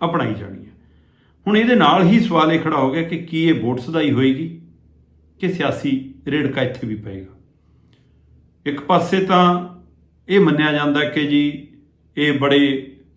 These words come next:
ਨਿਪੁੰਨ ਤਰੀਕੇ ਨਾਲ ਕਰਨ ਦੀ ਪ੍ਰਕਿਰਿਆ ਤਾਂ ਕਿ ਸਹੀ ਵੋਟਾਂ ਭੁਗਤਣ, ਜਾਲੀ ਵੋਟਾਂ ਨਾ ਹੋਣ, ਗਲਤ ਨਾ ਹੋਣ। ਦੂਏ ਪਾਸੇ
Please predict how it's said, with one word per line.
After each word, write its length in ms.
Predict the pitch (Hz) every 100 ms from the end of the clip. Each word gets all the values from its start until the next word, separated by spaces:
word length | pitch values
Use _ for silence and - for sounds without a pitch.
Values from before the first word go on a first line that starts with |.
| _
ਨਿਪੁੰਨ 340 | 139 139 160 143
ਤਰੀਕੇ 360 | 139 131 143
ਨਾਲ 180 | 135 135
ਕਰਨ 220 | 131 127
ਦੀ 80 | 127
ਪ੍ਰਕਿਰਿਆ 500 | 123 117 123 123 127
ਤਾਂ 200 | 127 123
ਕਿ 320 | - 123 117
ਸਹੀ 280 | 113 180 175
ਵੋਟਾਂ 380 | 135 131 131 131
ਭੁਗਤਣ, 680 | 139 - 127 123 123 120 - - -
ਜਾਲੀ 280 | 143 160 165
ਵੋਟਾਂ 380 | 135 135 127 127
ਨਾ 80 |
ਹੋਣ, 200 | 117 131
ਗਲਤ 260 | 127 147 147
ਨਾ 60 | 135
ਹੋਣ। 140 | 127
ਦੂਏ 160 | 131 156
ਪਾਸੇ 560 | 156 - 160 143 -